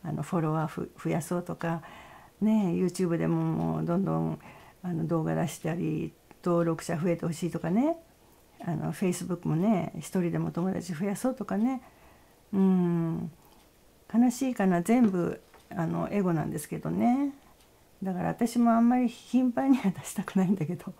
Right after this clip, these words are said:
<laughs> ちょっとね、今回はなんか、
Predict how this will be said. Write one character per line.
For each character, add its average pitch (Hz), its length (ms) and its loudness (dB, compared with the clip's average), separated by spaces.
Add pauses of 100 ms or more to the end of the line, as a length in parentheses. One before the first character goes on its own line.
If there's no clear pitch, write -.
(120)
<laughs> - 240 -12
ち - 140 2
ょ - 20 6
っ 277 40 4
と 202 180 -2
ね、 185 180 0 (440)
今 311 220 4
回 208 180 4
は 190 40 6
な 190 140 4
ん 180 60 0
か、 170 260 0